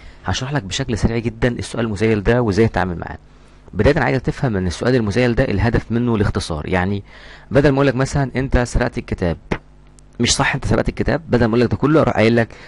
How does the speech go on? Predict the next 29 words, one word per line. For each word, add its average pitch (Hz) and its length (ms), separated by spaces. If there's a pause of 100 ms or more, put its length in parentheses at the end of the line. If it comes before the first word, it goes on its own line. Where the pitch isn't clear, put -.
(180)
"أنت 160 180
سرقت 143 260
الكتاب، 95 440
صح؟" - 400 (200)
كلمة 143 220
"صح" 151 240
دي 160 100
اختصارًا 131 360
للجملة 107 360
كلها. 76 320 (680)
طيب 92 240
بداية 120 200
كده 156 340
في 143 120
شوية 143 180
حاجات 127 260
عايزك 123 160
تعرفها، - 440
إن 110 100
أنت 170 180 (140)
السؤال 135 240
المزيل 120 320
ده 110 100
عبارة 104 220
عن 98 120
فعل 92 440 (600)
مساعد 135 440 (720)
زائد 117 480 (400)
ضمير 104 520